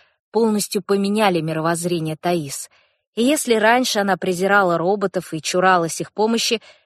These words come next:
то теперь с удовольствием завела бы себе Лона двенадцать, да и против пятнадцатого тоже бы не возражала, ибо жизнь у нелегалов оказалась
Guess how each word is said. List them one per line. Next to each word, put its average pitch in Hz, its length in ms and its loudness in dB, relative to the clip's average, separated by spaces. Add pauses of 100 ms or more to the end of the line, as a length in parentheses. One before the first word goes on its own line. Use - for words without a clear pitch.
(160)
то 233 80 -4
теперь 269 300 -2
с - 120 -6
удовольствием 247 680 2
завела 202 400 2
бы 190 100 -2
себе 202 240 -2
Лона 160 320 0
двенадцать, 160 720 -6 (300)
да 269 100 0
и 269 40 -2
против 226 380 -2
пятнадцатого 202 600 -4
тоже 165 240 -4
бы 151 100 -8
не 165 100 -4
возражала, 165 680 -2 (460)
ибо 294 220 2
жизнь 233 380 0
у 262 40 2
нелегалов 220 640 2
оказалась 190 600 0